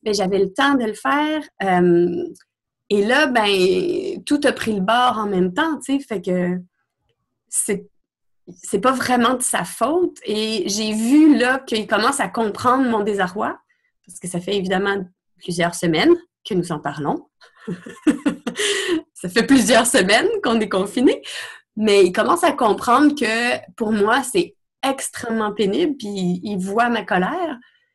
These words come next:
Puis tu sais, c'est difficile une colère parce que t'as beau dire à la personne devant toi, « Je suis pas nécessairement en colère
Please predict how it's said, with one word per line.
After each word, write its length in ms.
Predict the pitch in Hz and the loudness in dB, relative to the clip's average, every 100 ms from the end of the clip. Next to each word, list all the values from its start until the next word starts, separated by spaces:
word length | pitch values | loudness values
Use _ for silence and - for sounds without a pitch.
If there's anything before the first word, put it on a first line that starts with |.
| _ _ _ _ | _ _ _ _
Puis 100 | - | -12
tu 140 | 302 | -4
sais, 60 | 294 | -2
c'est 80 | 214 | -2
difficile 400 | 180 - - 392 311 | -2 -2 0 4 4
une 120 | 226 | 2
colère 360 | 240 220 311 | -2 0 -2
parce 160 | 247 196 | -4 -8
que 80 | 208 | -6
t'as 160 | 196 | -4
beau 140 | 202 254 | -4 -4
dire 200 | 254 254 | -4 -2
à 60 | |
la 80 | 208 | -2
personne 320 | 185 185 247 | -2 -4 -4
devant 260 | 254 208 175 | -2 -2 -4
toi, « 240 | 175 254 | -2 -6
Je 60 | 277 | -6
suis 140 | - - | -8 -2
pas 100 | 277 | 0
nécessairement 520 | 277 226 220 220 247 | 0 -2 -4 -2 -4
en 40 | |
colère 360 | 240 214 233 | -2 -2 -2